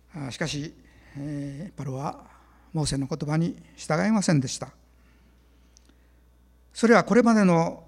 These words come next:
九つの災いが、パロの身に直接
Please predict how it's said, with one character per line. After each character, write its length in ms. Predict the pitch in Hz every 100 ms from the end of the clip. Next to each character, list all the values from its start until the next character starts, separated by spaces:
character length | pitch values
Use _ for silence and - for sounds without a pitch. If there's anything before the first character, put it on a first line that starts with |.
| -
九 280 | - 175 190
つ 120 | 156
の 320 | 160 147 160 - - _ -
災 380 | 143 180 190 156
い 20 |
が、 260 | 170 190 - - - _ _ _ _ _ _ -
パ 160 | 233
ロ 120 | 262
の 140 | 208 160
身 160 | 175
に 260 | 196 160 247 - _ -
直 140 | 208
接 460 | 233 262 247 190 185